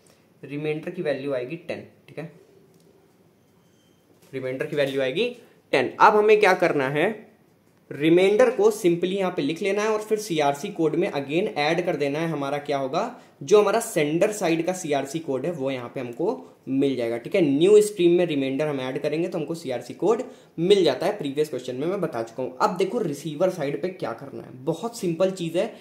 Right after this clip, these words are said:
Generator हमको पता है, ठीक है, Generator हमने यहाँ पे निकाला था वन ज़ीरो डबल वन, ठीक है, Generator हमको पता है वन ज़ीरो डबल वन। सीआरसी code जो हमारा यहाँ पे आया है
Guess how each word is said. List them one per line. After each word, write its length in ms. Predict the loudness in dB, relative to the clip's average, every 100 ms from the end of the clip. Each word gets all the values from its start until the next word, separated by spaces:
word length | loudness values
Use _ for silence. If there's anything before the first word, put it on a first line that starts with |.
| -20 -18 -12
Generator 640 | 2 4 4 2 0 0
हमको 240 | 2 0
पता 240 | 0 0 -2
है, 220 | -6 -10 -14
ठीक 140 | -6
है, 60 | -4 -4
Generator 420 | -6 -6 -6 -4
हमने 220 | -2 0
यहाँ 120 | 0 -2
पे 60 |
निकाला 340 | -2 -2 0 -2
था 180 | -4 -12 -18 _ _ _ -6
वन 240 | -2 -2
ज़ीरो 200 | -2 -2
डबल 260 | 0 0 0
वन, 180 | -2 -4 -8
ठीक 120 | -2
है, 80 | -2
Generator 380 | 0 -2 -2 -4
हमको 180 | -6 -4
पता 200 | -4 -4
है 60 |
वन 140 | -4 -2
ज़ीरो 160 | -2
डबल 220 | -4 -4 -6
वन। 180 | -8 -12 -20 _ -12
सीआरसी 580 | -2 2 4 2 -2 -8
code 320 | 2 6 6
जो 140 | 6
हमारा 240 | 0 0 0
यहाँ 200 | -2 -4
पे 60 | -6
आया 220 | -6 -8
है 140 | -10